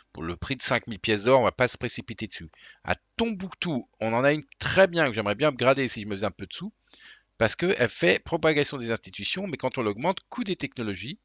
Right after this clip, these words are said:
et à l'après, encore un coup des technologies et propagation des institutions.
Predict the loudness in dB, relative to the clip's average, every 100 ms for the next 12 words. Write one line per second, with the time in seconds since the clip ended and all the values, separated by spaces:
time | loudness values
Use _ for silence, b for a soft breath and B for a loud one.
0 | _ _ _ _ _ _ _ _ _ 0
1 | 0 -4 -20 _ _ 2 2 2 4 2
2 | 2 4 4 4 2 4 2 0 -6 -6
3 | -8 -8 -8 -6 -8 -6 -4 -2 0 -2
4 | -4 -4 -6 -8 -12 -10 -10